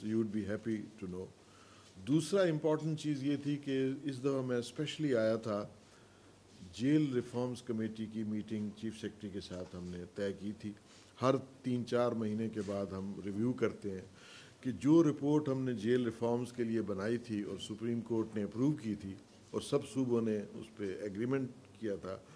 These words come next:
उसकी हम प्रोग्रेस देखते हैं। तो मैं हर सूबे में तीन चार महीने के बाद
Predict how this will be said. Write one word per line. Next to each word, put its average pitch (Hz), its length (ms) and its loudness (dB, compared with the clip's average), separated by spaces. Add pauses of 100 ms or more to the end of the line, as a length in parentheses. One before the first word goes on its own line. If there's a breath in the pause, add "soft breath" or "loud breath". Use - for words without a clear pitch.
(400 loud breath)
उसकी 180 320 2
हम 123 140 4
प्रोग्रेस 110 480 2
देखते 82 300 -8
हैं। 80 200 -8
तो 104 100 -6
मैं 117 140 0
हर 135 180 2
सूबे 143 360 2
में 120 380 0
तीन 110 160 -2
चार 117 300 4
महीने 113 420 0
के 110 340 -8
बाद 101 300 -2